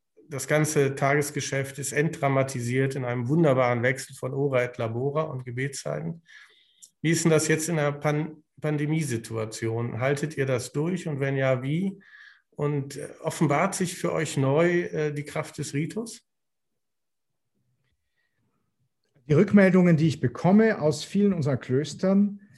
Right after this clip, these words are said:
Speaker 2: also da, da gibt's natürlich viele Probleme, viele Aktionsbereiche,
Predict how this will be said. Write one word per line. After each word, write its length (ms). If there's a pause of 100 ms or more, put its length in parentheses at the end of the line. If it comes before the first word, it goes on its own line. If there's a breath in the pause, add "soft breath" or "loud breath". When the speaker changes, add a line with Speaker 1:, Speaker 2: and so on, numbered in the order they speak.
(380 loud breath)
Speaker 2:
also 200 (160)
da, 100
da 140
gibt's 240
natürlich 260
viele 180
Probleme, 920
viele 560 (140)
Aktionsbereiche, 1300